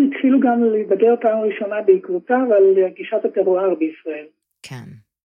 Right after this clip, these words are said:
Speaker 1: שעד אז בכלל, אה, לא דיברו על זה לחלוטין, אבל אז באמת התחילו,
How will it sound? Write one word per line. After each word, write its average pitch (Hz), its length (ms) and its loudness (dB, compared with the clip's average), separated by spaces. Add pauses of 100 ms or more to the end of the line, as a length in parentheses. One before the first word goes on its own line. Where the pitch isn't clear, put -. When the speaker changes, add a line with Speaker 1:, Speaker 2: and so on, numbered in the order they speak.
(120)
Speaker 1:
שעד 190 420 0
אז 202 240 -2
בכלל, 196 340 0 (100)
אה, 180 460 0 (380)
לא 175 140 -2
דיברו 175 340 2
על 202 100 2 (100)
זה 170 300 0
לחלוטין, 180 680 2
אבל 190 220 0
אז 214 200 -6 (360)
באמת 196 240 -4
התחילו, 208 560 0